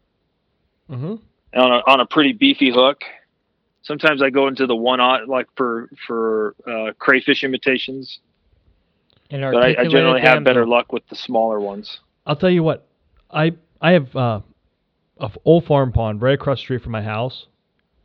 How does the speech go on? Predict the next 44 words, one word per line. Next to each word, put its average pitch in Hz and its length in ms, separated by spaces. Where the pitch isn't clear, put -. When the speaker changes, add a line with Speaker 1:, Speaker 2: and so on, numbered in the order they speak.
Speaker 1:
that 135 120
has 135 220
carp 143 320
in 107 80
it, 107 180
and 143 100
I 165 120
had 131 120
never 143 480
caught 170 260
a 147 40
carp 139 300
out 123 180
of 110 140
it 104 160
until 123 420
this 123 300
year 113 320
when 135 140
I 131 100
was, 127 120
I 135 60
started 131 220
talking 131 260
to 113 80
Dan 123 260
Frazier, 110 560
who's 127 160
a 117 80
carp 135 360
guru. 120 520
He's 160 140
like, 165 80
Speaker 2:
Mm-hmm. 127 540
Speaker 1:
"Throw 226 160
damselflies 214 760
at 104 220
them. 107 160
They're 143 180
just 226 240
suspending 220 440
their 170 180
eating, 196 360
man." 156 300